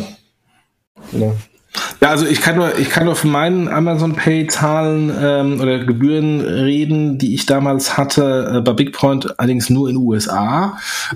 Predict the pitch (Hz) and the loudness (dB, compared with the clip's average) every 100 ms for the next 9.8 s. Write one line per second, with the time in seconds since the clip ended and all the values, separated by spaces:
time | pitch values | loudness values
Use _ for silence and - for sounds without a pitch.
0 | - 123 127 127 123 120 - 139 131 110 | 0 0 0 0 2 2 2 0 0 0
1 | 120 117 117 113 120 127 185 160 - 160 | 0 2 2 0 2 0 2 0 0 2
2 | 131 127 127 120 123 120 120 123 117 - | 2 2 0 0 0 2 0 0 -2 -2
3 | 120 117 - 110 117 127 113 113 131 147 | 0 0 0 -2 -2 -2 -4 0 0 0
4 | - 123 131 120 117 110 160 143 104 98 | 2 2 2 0 0 2 0 2 2 2
5 | 92 101 147 165 117 110 110 120 123 120 | 2 2 0 2 2 2 2 0 2 0
6 | 113 143 - 110 95 104 110 117 120 110 | 2 2 2 0 0 0 2 2 2 0
7 | 104 123 131 - - - 101 95 - - | 0 0 0 2 0 2 0 0 -2 -4
8 | - 120 110 107 110 107 - 110 - 110 | -4 0 0 0 0 -2 -2 -2 0 0
9 | 104 107 104 - - 104 104 107 | 2 0 0 -2 -4 0 0 0